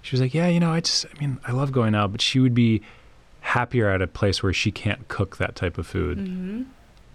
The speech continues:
Speaker 1: And so I think she would be happier at, you know,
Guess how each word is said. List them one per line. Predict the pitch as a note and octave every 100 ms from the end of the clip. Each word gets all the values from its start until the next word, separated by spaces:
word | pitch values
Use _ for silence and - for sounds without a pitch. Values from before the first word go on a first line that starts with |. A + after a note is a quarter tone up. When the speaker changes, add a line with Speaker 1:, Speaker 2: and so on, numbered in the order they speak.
| - - -
Speaker 1:
And | G2 F#2
so | - G2+
I | F#2
think | G#2+ F#2+
she | -
would | G#2
be | F#2 F#2
happier | - F#2+ - F#2 F2+ F2 F#2
at, | G2+ F#2+ - - -
you | F2+
know, | D#2+ D#2+